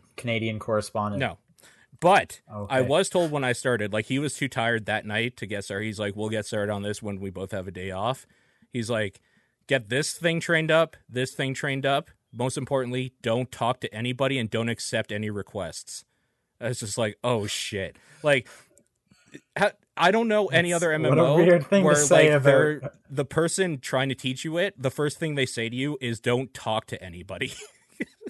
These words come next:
Speaker 2: Yeah, exactly. This is an online game and just don't, yeah, don't interact with anyone.
Speaker 1: Yeah. So it's been a little bit terrifying. Um, it's been the anti-M M O that I've seen so far. And, like, I think he's put it that way too,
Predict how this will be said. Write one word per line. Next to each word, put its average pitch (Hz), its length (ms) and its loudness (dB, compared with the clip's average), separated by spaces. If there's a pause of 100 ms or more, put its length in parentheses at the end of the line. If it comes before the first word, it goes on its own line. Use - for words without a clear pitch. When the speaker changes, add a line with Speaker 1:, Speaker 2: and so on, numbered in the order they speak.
(120)
Speaker 2:
Yeah, 180 200 6
exactly. 151 640 4
This 147 320 -2
is 147 80 -2
an 156 100 0
online 143 560 4
game 131 360 4
and 131 160 -2
just 127 300 -4 (180)
don't, 131 300 -4
yeah, 120 340 -2
don't 123 360 0
interact 123 580 0
with 123 160 -4
anyone. 120 320 -2
Speaker 1:
Yeah. 95 240 -2 (240)
So 113 500 -4
it's 127 220 -6
been 143 260 0
a 123 100 -2
little 120 220 0
bit 113 200 -2
terrifying. 117 640 -2 (440)
Um, 117 540 -2 (560)
it's 143 220 -2
been 170 180 0
the 170 160 -6
anti-M 139 500 0
M 147 140 -4
O 156 220 -4
that 113 180 -4
I've 110 140 -2
seen 120 200 -8
so 131 200 -6
far. 156 320 -6 (480)
And, 117 240 -4
like, 110 180 -2
I 110 80 -4
think 120 220 -8
he's 110 180 -8
put 107 160 -8
it 98 80 -8
that 104 180 -4
way 98 140 -6
too, 107 320 -6